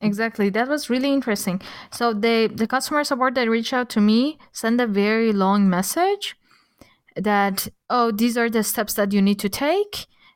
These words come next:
F-, first step, do this. Second step, do this. Third, da, da." And I was really, uh, with all the emotions and the stress and, like, being out of, uh, money suddenly, I,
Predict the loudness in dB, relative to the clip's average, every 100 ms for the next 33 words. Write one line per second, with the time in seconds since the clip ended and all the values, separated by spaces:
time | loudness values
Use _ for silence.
0 | -18 -12 -8 -4 -2 -2 -2 -4 -2 0
1 | 0 0 -2 -2 -2 -2 -2 0 0 2
2 | 0 -2 -2 2 2 0 -2 -2 -2 -8
3 | _ -20 -20 -20 _ -10 -2 0 2 2
4 | 2 2 0 -6 _ _ _ -2 0 2
5 | 2 2 2 2 2 2 2 0 0 0
6 | 0 2 0 2 2 2 2 4 4 2
7 | 2 0 0 0 -2 -4 -4 0 0 -2
8 | -2 0 -2 -4 -2 0 2 0 2 0
9 | -2 -14 -20 -20 -20 -10 -2 0 2 0
10 | 0 0 2 2 2 0 -2 0 0 0
11 | -2 _ -20 -20 -20 _ -2 2 2 4
12 | 4 2 -2